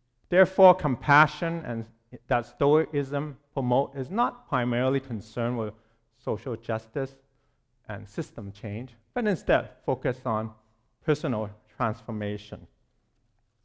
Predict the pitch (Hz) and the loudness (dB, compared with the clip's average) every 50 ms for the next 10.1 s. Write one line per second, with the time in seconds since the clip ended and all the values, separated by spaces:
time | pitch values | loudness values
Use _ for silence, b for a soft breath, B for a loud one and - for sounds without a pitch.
0 | _ _ _ _ _ _ _ - - - - _ _ _ _ _ _ _ _ _ | _ _ _ _ _ _ _ -20 -20 -20 -20 _ _ _ _ _ _ _ _ _
1 | _ _ _ _ _ _ _ _ _ _ _ _ _ _ _ _ _ - 131 139 | _ _ _ _ _ _ _ _ _ _ _ _ _ _ _ _ _ -4 -2 -2
2 | 127 120 120 117 135 143 156 165 170 165 151 151 156 160 - - - - - _ | -2 -4 -2 2 4 6 6 6 6 4 4 4 4 4 2 -2 -20 -20 -20 _
3 | _ _ _ - 123 113 117 113 110 113 - - - - - - 127 120 - - | _ _ _ -16 -8 -2 0 2 2 0 -2 -6 -12 -12 -6 -6 -6 -4 -6 -6
4 | 135 120 117 120 123 113 117 - - 113 110 104 104 98 95 92 95 101 101 - | -6 -2 -2 -2 -2 -2 -4 0 0 2 2 0 -2 -6 -8 -10 -10 -12 -16 -20
5 | _ _ _ _ _ _ _ _ _ _ _ _ _ _ _ _ _ _ _ _ | _ _ _ _ _ _ _ _ _ _ _ _ _ _ _ _ _ _ _ _
6 | _ _ _ _ _ _ _ _ _ _ _ _ _ _ _ _ _ _ _ _ | _ _ _ _ _ _ _ _ _ _ _ _ _ _ _ _ _ _ _ _
7 | _ _ _ _ _ _ _ _ _ _ _ _ - 170 190 202 226 226 220 208 | _ _ _ _ _ _ _ _ _ _ _ _ 4 8 10 10 12 12 10 10
8 | 165 151 190 180 175 175 165 160 160 151 160 139 - 170 156 - - - - - | 8 6 4 4 6 8 10 10 10 8 6 4 6 6 4 4 4 0 -16 -10
9 | 120 131 147 156 156 143 151 139 - - - 131 123 117 120 - 127 113 98 101 | -6 -2 0 2 2 2 0 -2 0 4 4 6 6 4 2 -2 -4 -2 -2 -4
10 | 107 | -6